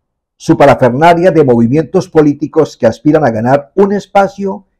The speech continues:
en las elecciones del veintinueve de octubre. La diversificación de grupos y tendencias dentro del partido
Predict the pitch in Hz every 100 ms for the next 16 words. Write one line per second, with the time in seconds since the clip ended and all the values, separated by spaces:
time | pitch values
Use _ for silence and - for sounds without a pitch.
0 | _ - 127 107 117 107 - 143 143 143
1 | - 117 110 98 110 123 120 - - -
2 | - _ _ _ _ _ _ _ _ _
3 | _ 104 127 139 151 143 147 143 139 131
4 | 190 185 185 196 - 185 175 - - 139
5 | 120 123 165 - 180 151 120 120 117 -
6 | - 160 156 151 151